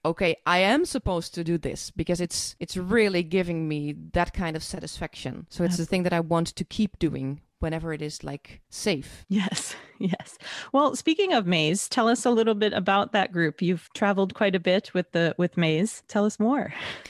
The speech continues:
Speaker 1: Well, we've only been around for four years, so it's a quite new group. And I just, I conducted a few other groups,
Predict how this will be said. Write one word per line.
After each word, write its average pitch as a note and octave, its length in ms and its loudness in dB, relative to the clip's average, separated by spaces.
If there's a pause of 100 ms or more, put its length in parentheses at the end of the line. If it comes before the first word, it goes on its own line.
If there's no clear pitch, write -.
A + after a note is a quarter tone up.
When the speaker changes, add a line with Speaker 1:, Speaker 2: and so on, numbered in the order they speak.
(140)
Speaker 1:
Well, A#3 140 4
we've D#4 180 4
only F#4+ 220 4
been C4+ 140 4
around B3 240 2
for A#3 80 -6
four F#3 220 0
years, E3 600 -6
so G3+ 220 -2
it's - 180 -4
a G#3 60 2
quite G3+ 300 0
new G3+ 180 2
group. F#3 400 -4
And F#3 260 -4
I F#3+ 60 -4
just, B3 220 0 (180)
I G#3 300 2
conducted A3+ 320 0
a G3+ 40 -6 (140)
few G3 480 2
other F#3 220 2
groups, - 440 -4